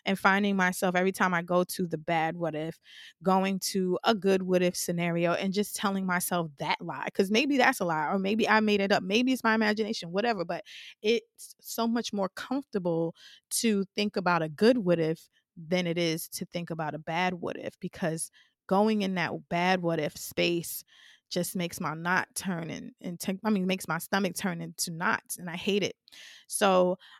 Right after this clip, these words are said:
I've been doing that alongside of drinking lots and lots of water. Um, I, um, have been putting elderberry syrup in my water to boost my immune system. Um, I've gotten,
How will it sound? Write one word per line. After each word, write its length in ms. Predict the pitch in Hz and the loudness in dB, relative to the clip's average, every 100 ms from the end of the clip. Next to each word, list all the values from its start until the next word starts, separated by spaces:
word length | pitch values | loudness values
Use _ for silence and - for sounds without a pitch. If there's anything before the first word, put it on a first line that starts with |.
| _ | _
I've 200 | 196 220 | 8 8
been 180 | 226 214 | 8 2
doing 380 | 190 180 170 160 | 0 -2 -4 0
that 360 | 175 165 247 - _ _ _ _ _ _ - | 4 6 4 0 _ _ _ _ _ _ -2
alongside 840 | 202 185 196 190 - 190 175 175 - | 2 4 4 2 4 6 6 4 2
of 280 | 190 185 170 | 0 0 2
drinking 420 | 180 175 185 170 | -2 -2 -6 -6
lots 440 | 165 180 190 - | 2 8 8 6
and 200 | - 202 | -2 0
lots 300 | 196 175 175 | 2 2 2
of 180 | - 160 | -4 -6
water. 480 | 175 170 185 208 277 339 _ _ _ - - - | -2 4 6 6 2 -2 _ _ _ -20 -20 -4
Um, 420 | 190 185 180 180 - - | 0 2 2 -2 -8 0
I, 480 | 190 185 180 175 - | 4 4 4 0 -2
um, 340 | 185 175 175 | 0 0 0
have 240 | 175 202 175 | -2 -2 -2
been 140 | 175 | -2
putting 280 | - 180 170 | -2 -4 -2
elderberry 500 | 185 185 185 180 185 | -2 -2 2 2 2
syrup 360 | - 185 180 180 | 0 0 0 -2
in 180 | 185 | -4
my 180 | 180 170 | -2 -2
water 440 | 170 175 170 175 175 | -2 0 0 0 -2
to 120 | - | -4
boost 300 | 160 180 - | -2 -4 -2
my 160 | 180 170 | -4 -2
immune 260 | 175 175 | -2 -4
system. 480 | 175 170 - 170 180 - - - - | -4 -6 -6 -6 -6 -10 -20 -18 -4
Um, 280 | 185 180 180 | -2 0 0
I've 220 | 180 180 | 0 2
gotten, 480 | 180 175 185 185 | 2 2 0 -6